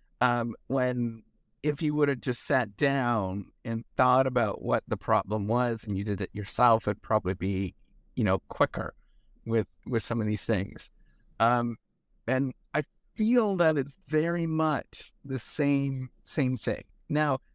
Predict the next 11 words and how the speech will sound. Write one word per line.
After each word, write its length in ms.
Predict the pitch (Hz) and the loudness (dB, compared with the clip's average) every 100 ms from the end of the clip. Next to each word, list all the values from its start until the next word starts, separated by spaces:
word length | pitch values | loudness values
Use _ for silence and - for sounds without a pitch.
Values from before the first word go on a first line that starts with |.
| _ - | _ -6
do 160 | 151 156 | -2 2
I 120 | 151 | 2
think 400 | - 156 160 - | 0 -2 -2 -2
that, 340 | 156 147 120 - _ _ _ _ _ _ _ _ 120 | 0 0 0 -4 _ _ _ _ _ _ _ _ -2
um, 460 | 110 113 98 104 - _ _ _ _ | 0 2 0 -4 -10 _ _ _ _
chat 260 | - 127 113 | -2 0 0
G 140 | - 131 | 0 -2
P 160 | 120 | -2
T 320 | - 117 110 | -2 -2 0
can, 320 | 107 113 107 101 - | 0 -2 -2 -4 -8
and, 200 | 120 | -8